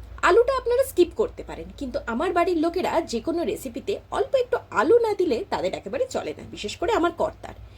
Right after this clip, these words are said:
সেই কারণে আমি এখানে আলু ব্যবহার করেছি, আপনারা চাইলে সেটা স্কিপ করতে পারেন। পটল আর আলুগুলোকে সামান্য নুন আর হলুদ দিয়ে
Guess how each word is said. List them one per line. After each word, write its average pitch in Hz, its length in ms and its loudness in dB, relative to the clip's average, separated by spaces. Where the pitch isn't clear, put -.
সেই 508 220 6
কারণে - 280 0
আমি 226 220 -2
এখানে 214 200 -4
আলু 196 220 0
ব্যবহার 202 280 0
করেছি, 175 300 -4
আপনারা 175 260 -6
চাইলে 185 240 0
সেটা - 240 -2
স্কিপ 480 200 2
করতে - 280 -2
পারেন। - 200 -10
পটল 381 320 6
আর 269 80 2
আলুগুলোকে 330 520 0
সামান্য 494 360 2
নুন 330 160 2
আর 214 160 -2
হলুদ 214 360 -6
দিয়ে - 160 -2